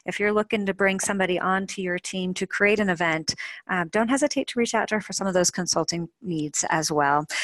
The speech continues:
So Tracy, before we leave today, any last minute tips? We're gonna ask more questions, be more conversational, and label our food. Anything else we can do to support your mission?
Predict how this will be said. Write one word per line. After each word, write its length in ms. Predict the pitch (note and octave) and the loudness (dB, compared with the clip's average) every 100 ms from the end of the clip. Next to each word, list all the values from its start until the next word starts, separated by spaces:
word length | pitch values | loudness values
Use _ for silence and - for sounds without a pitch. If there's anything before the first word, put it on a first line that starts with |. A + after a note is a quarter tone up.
| - | 2
So 140 | E4 | 4
Tracy, 320 | E4 F#4+ F#4+ | 6 4 4
before 320 | E4+ E4 D#4+ | 2 4 4
we 160 | D#4 D#4+ | 4 4
leave 640 | C#4 C4+ B3 A3+ C#4 E4 | 4 2 4 4 4 2
today, 380 | - C4 C#4 D#4 | -2 2 4 4
any 320 | D#4+ F4 F4 - - - | 4 2 2 -2 -6 2
last 300 | D#4+ F#4+ F#4+ | 4 4 2
minute 340 | F#4 F4+ - | 4 4 2
tips? 320 | - - - - | 2 2 4 2
We're 80 | |
gonna 220 | A#3 A#3 - | 4 4 6
ask 300 | C4+ E4 - | 6 4 4
more 160 | C#4+ | 2
questions, 560 | C4+ A3+ A3+ - A3+ F#3+ | 4 2 2 0 -2 -2
be 160 | A#3+ C4+ | 0 2
more 220 | C4+ C4 | 2 2
conversational, 840 | C4+ B3 A#3 A#3 A3 A3+ A3+ A3 - - - | 2 0 0 0 0 2 2 2 0 -12 0
and 120 | A3+ | 2
label 300 | A3 B3 C4 | 6 6 8
our 160 | A#3+ G#3+ | 8 8
food. 340 | - G3+ F3 | 4 0 4
Anything 380 | A3 D#4 F4 F4 | 4 4 4 6
else 220 | D#4+ D#4 | 8 6
we 100 | C#4+ | 4
can 220 | C4+ C#4 B3 | 2 2 2
do 300 | A#3+ A3 A3 - - | 4 4 2 -4 -6
to 100 | A#3+ | -4
support 380 | A#3 - A#3 - | -2 0 2 2
your 80 | G#3 | 0
mission? 460 | F3+ - D3+ D#3 | 0 -4 -6 -8